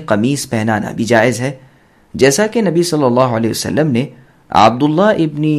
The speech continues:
ابی کو اپنی قمیض پہنائی تھی۔ دیکھیے صحیح بخاری، حدیث رقم ایک ہزار دو سو انہتر اور ایک ہزار دو سو ستر۔ امام عامر شعبی رحمہ اللہ جو تابعی ہیں، انہوں نے فرمایا،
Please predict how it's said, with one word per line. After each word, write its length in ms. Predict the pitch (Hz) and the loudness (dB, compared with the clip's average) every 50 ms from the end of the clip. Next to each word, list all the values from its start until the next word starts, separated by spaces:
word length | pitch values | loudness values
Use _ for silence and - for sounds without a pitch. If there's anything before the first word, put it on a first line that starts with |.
| 135 - - - | -4 -6 -2 -2
ابی 360 | 123 117 117 143 165 180 180 | -2 0 2 2 2 2 0
کو 280 | 185 - 165 175 - - | 0 0 0 0 0 0
اپنی 300 | 135 127 - 127 135 127 | -2 -2 -2 -4 -4 -4
قمیض 440 | 123 - 117 104 101 92 92 - - | -2 -2 -2 -2 -2 -4 -6 -6 -6
پہنائی 360 | 110 104 104 110 113 120 120 | -4 -2 -2 0 0 0 -2
تھی۔ 260 | - - 139 151 156 - - - _ _ _ _ _ _ _ _ | -4 -6 -8 -8 -8 -12 -20 -20 _ _ _ _ _ _ _ _
دیکھیے 400 | - 113 120 131 131 - - 185 | -2 2 4 4 4 4 0 -2
صحیح 260 | 170 - 131 - 131 123 | 0 -2 -2 -2 -2 -2
بخاری، 380 | 113 110 - 117 120 127 147 151 151 - | -2 -2 0 0 0 2 0 -2 -2 -2
حدیث 300 | 107 110 107 101 - 104 | -4 -4 -4 -4 -6 -8
رقم 260 | - - 107 107 104 - - - _ _ _ _ _ _ | -6 -4 -4 -4 -4 -6 -10 -16 _ _ _ _ _ _
ایک 320 | 104 127 147 143 - - | 2 2 2 2 -2 -6
ہزار 300 | 117 104 117 117 123 127 | -4 -2 0 0 0 0
دو 220 | 107 - 107 101 95 | -2 -2 -4 -4 -4
سو 200 | - - - 98 | -4 -4 -4 -2
انہتر 400 | 98 113 117 117 - - 143 165 | -2 -2 -4 -4 -4 -4 -2 0
اور 140 | 156 127 | 0 0
ایک 240 | 113 113 107 - - | 0 -2 -2 -4 -8
ہزار 220 | 98 87 104 101 95 | -6 -4 -4 -4 -4
دو 140 | 92 - | -6 -10
سو 120 | 87 - 87 | -10 -10 -10
ستر۔ 360 | 90 - 95 95 - 110 113 117 - - _ _ _ _ _ _ _ _ _ _ _ _ _ | -10 -10 -10 -6 -4 -4 -4 -4 -6 -16 _ _ _ _ _ _ _ _ _ _ _ _ _
امام 340 | 101 110 113 143 156 165 147 | 2 4 6 6 4 6 6
عامر 360 | 123 131 143 147 165 196 202 | 4 4 4 2 2 0 0
شعبی 480 | 190 185 - 139 117 117 131 160 190 180 | -2 0 0 2 2 2 2 2 0 0
رحمہ 300 | 147 123 - 143 139 131 | 0 -2 -4 -4 -4 -2
اللہ 340 | 113 110 104 107 113 123 143 135 | -2 -2 -2 0 0 0 0 0
جو 80 | 123 | -2
تابعی 460 | - - 98 87 90 95 131 190 202 143 | -4 -2 -2 -2 0 0 2 2 2 0
ہیں، 140 | 123 131 - - - - _ _ _ _ _ _ _ _ - | 0 -4 -8 -10 -18 -20 _ _ _ _ _ _ _ _ 2
انہوں 220 | 143 135 120 101 | 2 4 4 2
نے 100 | 85 73 | 0 -4
فرمایا، 480 | - 76 65 87 95 107 123 143 160 | -6 -8 -6 -4 -2 0 0 0 -2